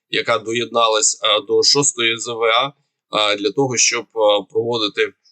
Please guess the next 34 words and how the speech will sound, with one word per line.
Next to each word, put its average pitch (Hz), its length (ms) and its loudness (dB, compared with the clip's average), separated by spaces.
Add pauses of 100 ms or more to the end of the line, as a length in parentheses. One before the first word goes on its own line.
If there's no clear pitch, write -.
(140)
на 110 200 -2
правому 113 440 0
березі 117 400 -2
відповідну 110 480 -4
операцію 110 640 0
по 110 340 -2
розширенню 110 500 -2
зони 110 260 -2
контролю. 123 580 -4
Переважно 135 440 0
це 113 200 0
людський 135 480 0
ресурс, 147 540 -2 (420)
але 139 640 2
навіть 127 340 -2
ця 117 220 2
піхота 139 480 0
має 120 360 2
досить 113 360 -6
серйозну, 117 760 0
суттєву 113 480 -2
таку 98 260 -16
підтримку 123 600 -6
з 117 140 -14
боку 113 480 -2 (380)
F 135 180 -6
P 127 80 -2
V-дронів. 135 600 2 (420)
І 135 240 0
F - 280 -2
P 147 120 4
V-дрони 165 520 4
на 127 240 0
сьогодні, 135 760 2